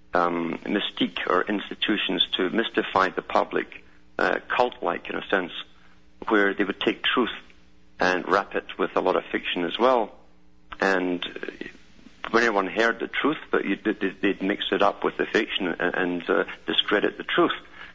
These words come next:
That's called, called counterintelligence. And, uh, you know, now you can't stop people following that which fascinates them. And they always make sure, just like Crowley, the stuff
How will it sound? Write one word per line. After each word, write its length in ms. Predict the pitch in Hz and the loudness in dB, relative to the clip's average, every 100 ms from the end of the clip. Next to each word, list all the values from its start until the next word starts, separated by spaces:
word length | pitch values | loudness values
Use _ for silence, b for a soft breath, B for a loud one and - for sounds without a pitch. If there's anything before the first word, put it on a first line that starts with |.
| - | 0
That's 180 | 107 - - | 0 2 2
called, 200 | 92 - - - | 0 0 -12 -6
called 280 | - 95 90 | 0 0 0
counterintelligence. 1080 | - 98 87 87 85 87 117 101 87 82 80 - - - - - - - - 92 | 0 0 0 -2 -2 0 2 2 -2 -8 -10 -18 -20 -20 -20 -20 -20 -20 -4 2
And, 380 | 95 90 87 - | 2 0 -4 0
uh, 480 | 92 90 58 - - | 2 4 2 0 0
you 160 | 110 | 2
know, 200 | 101 92 - B | 2 2 0 B
now 80 | 113 | 0
you 120 | 113 | 0
can't 220 | - 131 - | 0 0 0
stop 240 | - 107 - | -2 -2 -2
people 280 | 104 85 85 - | -6 -6 -6 2
following 540 | 120 131 113 95 87 85 - - - - | 2 4 2 0 -2 -8 -16 -20 -12 -4
that 380 | 92 104 - - - - | 2 4 2 -4 -16 -6
which 140 | 101 - - | -4 -2 0
fascinates 500 | 110 110 - 101 - - | 0 -2 -2 -2 -2 -2
them. 220 | 82 - - - - - - | -2 -4 -12 -20 -20 -8 -2
And 120 | 101 | 2
they 60 | 104 | 2
always 220 | 104 95 | 2 0
make 180 | 92 - - | 0 -2 -2
sure, 140 | 101 | 0
just 220 | 87 - | -2 -2
like 120 | 90 85 | -2 0
Crowley, 500 | - 120 120 92 - B - | 2 4 4 2 -2 B -12
the 60 | - | -4
stuff 180 | - | 0